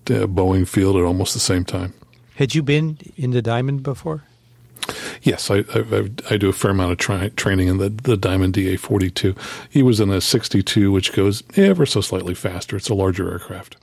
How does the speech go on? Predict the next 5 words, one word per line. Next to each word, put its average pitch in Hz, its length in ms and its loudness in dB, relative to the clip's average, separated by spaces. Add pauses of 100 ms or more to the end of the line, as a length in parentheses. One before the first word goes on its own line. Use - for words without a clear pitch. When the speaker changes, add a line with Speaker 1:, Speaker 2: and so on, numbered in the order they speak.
Speaker 2:
I 107 120 -2
see. - 240 -10 (420)
Okay. 117 320 -4 (1400)
And 165 280 4
Rob, 185 320 4